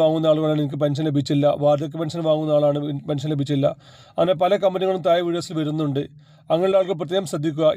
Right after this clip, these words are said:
എന്ത് കാരണങ്ങൾ കൊണ്ടാണ് പെൻഷൻ വരാത്തതെന്ന് ശ്രദ്ധിക്കുക. ഒന്നുകിൽ പെൻഷൻ പോർട്ടൽ വഴി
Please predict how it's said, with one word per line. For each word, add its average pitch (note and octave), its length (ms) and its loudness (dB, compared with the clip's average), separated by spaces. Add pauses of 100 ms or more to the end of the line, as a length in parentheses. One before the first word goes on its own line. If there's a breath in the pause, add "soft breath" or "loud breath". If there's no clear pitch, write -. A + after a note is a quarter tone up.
എന്ത് D#3+ 240 -6
കാരണങ്ങൾ F3 360 0
കൊണ്ടാണ് F3 340 0
പെൻഷൻ E3 260 -4 (840)
വരാത്തതെന്ന് E3 420 0
ശ്രദ്ധിക്കുക. C#3+ 380 -2 (1500 soft breath)
ഒന്നുകിൽ G3 260 0 (120)
പെൻഷൻ G3 320 -2
പോർട്ടൽ G3 260 0
വഴി E3+ 120 2